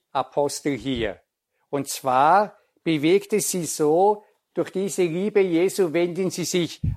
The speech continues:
einander zu, sie schauen aufeinander, sie reden miteinander, sie geben einander diese Liebe Jesu weiter.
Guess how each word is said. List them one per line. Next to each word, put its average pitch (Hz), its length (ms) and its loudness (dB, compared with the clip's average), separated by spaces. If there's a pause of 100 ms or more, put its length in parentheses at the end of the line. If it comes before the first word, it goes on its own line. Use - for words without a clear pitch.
einander 139 720 2
zu, 220 520 0 (720)
sie - 240 -6
schauen 160 400 4
aufeinander, 143 960 0 (220)
sie 160 180 -4
reden 170 380 0
miteinander, 160 880 2 (260)
sie - 240 -8
geben 156 380 -2
einander 143 760 0 (200)
diese 160 260 -4
Liebe 147 520 -2
Jesu 143 640 0
weiter. 127 640 0